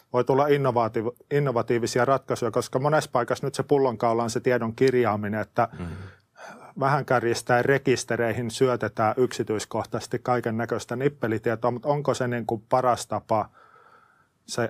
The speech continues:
Speaker 1: oleellisen tiedon löytämiseksi vai keksitäänkö me jotain muuta, jos me valjastetaan erilaisia eri aloiltakin ihmisiä tätä pohtimaan, niin ehdottomasti kannata.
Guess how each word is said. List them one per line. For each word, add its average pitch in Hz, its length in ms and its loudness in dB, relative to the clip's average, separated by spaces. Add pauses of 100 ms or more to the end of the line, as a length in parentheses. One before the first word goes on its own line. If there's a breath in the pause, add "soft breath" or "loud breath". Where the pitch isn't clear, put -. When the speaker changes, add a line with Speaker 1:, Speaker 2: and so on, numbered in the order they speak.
(120)
Speaker 1:
oleellisen 117 540 0
tiedon 113 360 2
löytämiseksi 110 640 -2
vai 113 160 0
keksitäänkö 113 560 -2
me 117 140 -6
jotain 117 320 -2
muuta, 120 340 -2
jos 101 180 -8
me 113 140 -6 (140)
valjastetaan 113 720 -2
erilaisia 117 640 -6 (140)
eri 120 220 -4
aloiltakin 117 580 -4
ihmisiä 113 460 -8
tätä 113 240 -8
pohtimaan, 113 600 -6
niin - 120 -16 (120)
ehdottomasti 113 640 -4
kannata. 107 360 -8